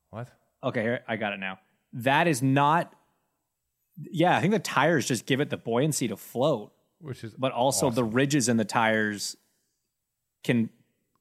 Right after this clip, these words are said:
Speaker 2: push it forward, propel it forward.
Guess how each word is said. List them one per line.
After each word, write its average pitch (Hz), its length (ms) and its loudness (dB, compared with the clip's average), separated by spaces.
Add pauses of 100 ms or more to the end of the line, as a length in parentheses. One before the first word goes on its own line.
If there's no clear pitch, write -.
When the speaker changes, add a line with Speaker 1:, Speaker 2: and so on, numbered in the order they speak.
(1200)
Speaker 2:
push - 260 0
it 113 100 -8
forward, 131 540 -2
propel 147 320 -4
it 107 120 -8
forward. 123 500 -2